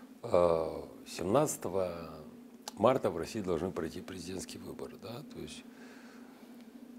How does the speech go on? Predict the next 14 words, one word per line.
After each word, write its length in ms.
после 480
этих 320
выборов 500
может 460
наступить 440
пик 380
в 100
войне, 340
в 40
конфликте, 520
который 260
сегодня 280
между 260
Россией. 160